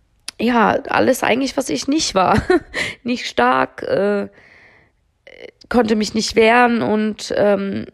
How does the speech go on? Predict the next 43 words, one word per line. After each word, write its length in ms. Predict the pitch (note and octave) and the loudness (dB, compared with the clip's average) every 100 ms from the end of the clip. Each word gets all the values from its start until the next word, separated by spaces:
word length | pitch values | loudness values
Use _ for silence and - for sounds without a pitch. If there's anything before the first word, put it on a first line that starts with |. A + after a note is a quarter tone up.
| _ _ _ _ | _ _ _ _
Angst 380 | - A#3 A#3+ - | -2 -2 -2 0
vor 140 | - | 2
allem 340 | - G#3+ G#3+ G3+ | 2 2 2 0
und 100 | - | 0
er 320 | G3+ G3+ G#3 | 0 2 0
hat 340 | G#3 - - | -4 -6 -6
Angst 220 | G#3 G3+ | -4 -4
vor 140 | - G3 | -4 -2
gar 180 | - E3+ | 0 0
nichts. 380 | E3+ - - - - - - - | -4 -10 -16 -20 -18 -18 -18 -6
Ja, 240 | G#3+ G3 - | 2 2 2
so 220 | G#3 A3 | 0 2
ist 140 | G#3 - | 2 0
er. 300 | - E3+ - - _ - - - - _ _ | 0 0 -2 -6 _ -20 -20 -20 -20 _ _
Und 540 | G#3+ A3 G3+ - _ | -2 -2 -4 -10 _
da 240 | A3 G#3+ G#3+ | 2 4 2
muss 200 | A#3 - | 0 0
man 140 | A#3+ | 0
halt 140 | B3 A#3 | 2 0
dann 100 | A3 | 0
einfach 260 | G#3+ B3+ | 0 0
mit 140 | A#3+ A3 | 0 0
diesen 240 | G#3 G#3+ | -4 -6
zwei 500 | - - F#3+ G3+ - - _ _ _ - - | -4 0 2 2 -2 -8 _ _ _ -14 -4
Charakteren 800 | A#3 G#3+ G#3 - A#3+ B3 C4 C4 | -4 -2 -6 -4 0 2 0 -2
klarkommen. 680 | A#3 A#3 - - G#3 A3+ B3 _ - - - - - | -2 0 -2 -4 -2 -2 -6 _ -20 -20 -20 -20 -8
Und 440 | - G#3+ G#3+ - | 0 2 0 -2
ich 160 | - - | -4 0
merke 280 | A3+ A#3+ B3 | 0 2 0
grad, 420 | - F#3+ F#3+ - - | 0 0 -2 -12 -12
ich 160 | G3+ - | -10 -4
mach 160 | A3 | -4
da 120 | - G3+ | 0 0
unbedingt 520 | G#3 G#3+ A3+ A#3 A#3 | 0 0 0 -4 -2
nochmal 240 | G#3 G3+ | 0 0
einen 80 | G3 | 0
Podcast 580 | - G3+ - - - - | -2 -4 -8 -14 -12 -10
drüber 320 | - - F#2 | -8 -6 -6
und 220 | G#3 G3 | -6 -6
rede 240 | G#3 F#3+ - | -4 -4 -2
da 180 | - | -2
auch 140 | - - | -2 -4
nochmal 320 | G#3 G3 - | -4 -2 -2